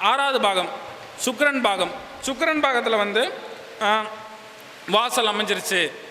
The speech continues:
வாசல் வந்து வச்சு, வைக்கிறாங்க அப்படின்னா, இது வந்து என்ன பண்ணும் அப்படின்னு கேட்டிங்கன்னா,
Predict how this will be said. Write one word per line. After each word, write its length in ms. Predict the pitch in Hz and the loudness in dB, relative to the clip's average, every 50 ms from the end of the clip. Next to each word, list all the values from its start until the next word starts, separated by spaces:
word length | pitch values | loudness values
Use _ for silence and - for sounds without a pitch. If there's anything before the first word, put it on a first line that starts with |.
| - - - | -18 -8 0
வாசல் 360 | 175 190 214 220 - 233 214 | 2 2 2 2 2 0 0
வந்து 200 | 190 180 190 240 | 0 0 0 2
வச்சு, 300 | 247 196 175 - - 190 - - - - | 2 0 0 -2 -4 -8 -8 -6 -2 -2
வைக்கிறாங்க 580 | 202 - - 220 208 196 185 175 175 175 143 - - - - - 175 | 0 0 2 2 2 2 2 2 0 0 0 -4 -10 -12 -8 -6 -2
அப்படின்னா, 320 | 175 185 175 175 185 226 277 - | 0 0 0 2 2 0 0 -2
இது 140 | - 202 190 | -4 -2 -2
வந்து 180 | 196 226 254 240 | -2 0 0 0
என்ன 220 | 208 208 226 247 | 0 0 0 0
பண்ணும் 360 | 220 208 202 208 208 196 185 | 0 -2 -2 0 0 -2 0
அப்படின்னு 160 | 175 165 160 165 | 0 -2 0 0
கேட்டிங்கன்னா, 400 | 160 160 156 156 151 180 226 | -2 -2 0 -2 0 0 -2